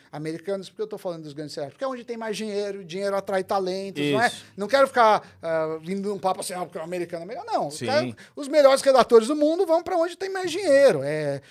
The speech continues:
Speaker 1: é, mesmo assim, assim como os melhores jogadores de futebol do mundo. É, você pega os Simpsons. Você tem roteiristas
Speaker 2: Maravilhoso.
Speaker 1: geniais. Eu não acho que é sorte do cara, é que o cara usa uma fórmula disso.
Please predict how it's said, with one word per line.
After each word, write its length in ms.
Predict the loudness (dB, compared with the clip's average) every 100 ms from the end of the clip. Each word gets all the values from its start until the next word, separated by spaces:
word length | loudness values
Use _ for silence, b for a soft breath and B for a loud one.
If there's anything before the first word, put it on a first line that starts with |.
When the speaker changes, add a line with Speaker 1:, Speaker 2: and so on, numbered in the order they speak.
| B
Speaker 1:
é, 220 | -6 -4
mesmo 220 | 0 0 -2
assim, 240 | -6 -10
assim 200 | -10 -4
como 480 | 0 2 6 6 8
os 100 | 6
melhores 220 | 4 4
jogadores 340 | 4 2 2 -2
de 40 | -4
futebol 320 | -8 -6 -4
do 60 |
mundo. 200 | -6 -12 -14 B B B -8
É, 300 | -4 -2 -4
você 120 | -4
pega 200 | -6 -6
os 80 | -6
Simpsons. 680 | -6 -6 -8 -10 -16 -16 -18 b b
Você 140 | -16
tem 220 | -14 -10 -10
roteiristas 600 | -8 -6 -4 -4 -4 -4 -4
Speaker 2:
Maravilhoso. 220 | -6 -4 -4
Speaker 1:
geniais. 640 | -4 -2 0 0 -2 -4 -8 -10
Eu 80 | -4
não 100 | -2
acho 180 | 0 0
que 60 |
é 60 | 0
sorte 640 | 0 0 4 4 2 -6
do 120 | -12
cara, 460 | -6 -2 -2 -4 -10
é 80 | -10
que 120 | -12
o 40 | -6
cara 300 | -2 0 -2
usa 320 | -4 -6 -6
uma 160 | -8
fórmula 500 | -6 -2 -2 -2 -6
disso. 400 | -4 -4 -4 -4